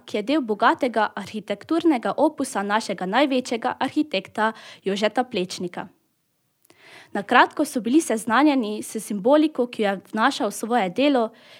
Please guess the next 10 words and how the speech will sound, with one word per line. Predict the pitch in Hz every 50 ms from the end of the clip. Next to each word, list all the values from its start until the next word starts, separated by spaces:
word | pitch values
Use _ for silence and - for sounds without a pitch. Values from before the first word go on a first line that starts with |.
| _ -
ki | -
se | 233 - 226 214
ga | 202 214
je | 202 208
vedno | 196 208 277 302 320 349 339
loteval | 339 330 330 - 240 226 214 240 240 240 240
kot | - 226 220 - -
oblikovanje | 202 185 185 202 196 - 202 180 208 226 269 302 311 311
celostne | 311 - - 214 202 208 226 226 - - 247 233
umetnine. | 226 240 240 247 240 240 208 190 185 180 180 180